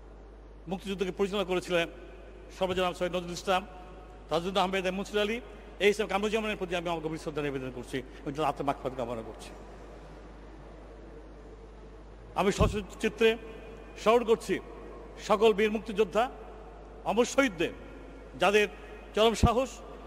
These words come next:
ও আত্মত্যাগের বিনিময়ে আমরা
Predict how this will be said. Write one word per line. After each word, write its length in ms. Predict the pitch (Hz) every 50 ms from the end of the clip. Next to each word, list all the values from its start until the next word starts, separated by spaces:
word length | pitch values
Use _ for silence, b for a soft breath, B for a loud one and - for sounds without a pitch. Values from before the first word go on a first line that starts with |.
| - - -
ও 20 | 156 196
আত্মত্যাগের 440 | - - - 240 226 214 226 214 - - - - - - - - - - - - - - - - - - - - - - - - - - - - - - - - - - - - - - - - - - - - - - - -
বিনিময়ে 360 | 143 190 226 254 240 240 220 208
আমরা 160 | 208 190 185